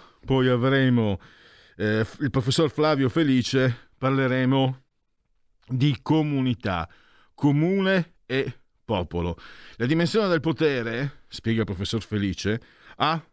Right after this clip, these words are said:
due, eh, due situazioni, una temporale e una invece, eh,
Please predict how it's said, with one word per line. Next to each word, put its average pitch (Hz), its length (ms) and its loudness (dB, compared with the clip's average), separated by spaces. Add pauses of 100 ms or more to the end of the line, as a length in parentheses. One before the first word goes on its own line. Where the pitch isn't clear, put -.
(760)
due, 131 540 2 (360)
eh, 80 760 -8 (440)
due 151 260 0
situazioni, 85 640 -12 (500)
una 147 540 0 (280)
temporale 127 880 0 (280)
e 120 160 0
una 104 260 0
invece, 87 680 -4 (440)
eh, 85 680 -4